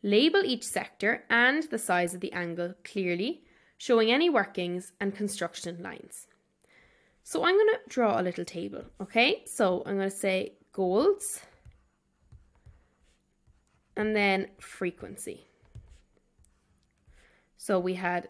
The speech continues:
zero, we had one goals per match, we had two, we had three, and we had seven.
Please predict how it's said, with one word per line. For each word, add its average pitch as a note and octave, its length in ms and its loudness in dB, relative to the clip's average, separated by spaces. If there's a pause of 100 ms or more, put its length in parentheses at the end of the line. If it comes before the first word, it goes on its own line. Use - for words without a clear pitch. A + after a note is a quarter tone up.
zero, G3 560 2 (1300)
we F#3+ 120 -4
had F3 400 2
one F#3 500 -2
goals A3+ 460 0
per G#3 160 -2
match, A#3 480 -4 (1040)
we F#3+ 140 -4
had F3 300 -4
two, B3+ 520 0 (1400)
we E4 140 2
had F4+ 200 2
three, G3+ 640 -2 (1120)
and A#3+ 160 -2
we F#3+ 140 -2
had F3 260 -10 (140)
seven. - 420 -10